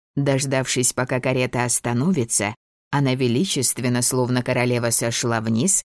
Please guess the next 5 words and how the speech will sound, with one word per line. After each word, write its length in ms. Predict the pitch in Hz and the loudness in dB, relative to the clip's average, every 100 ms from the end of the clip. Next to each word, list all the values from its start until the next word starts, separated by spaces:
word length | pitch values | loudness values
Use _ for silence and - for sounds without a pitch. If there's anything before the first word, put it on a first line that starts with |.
| _ _ | _ _
приветствуя 600 | - 165 269 - 127 127 | -2 0 0 -2 0 0
нас 220 | 127 131 | 2 0
выверенной 500 | 123 131 123 127 123 | 0 0 2 2 2
дружелюбной 720 | 123 127 131 127 123 120 127 | 2 0 0 0 0 0 0
улыбкой. 800 | 127 143 127 113 - - 107 104 | 0 0 0 -4 -6 -4 -4 -4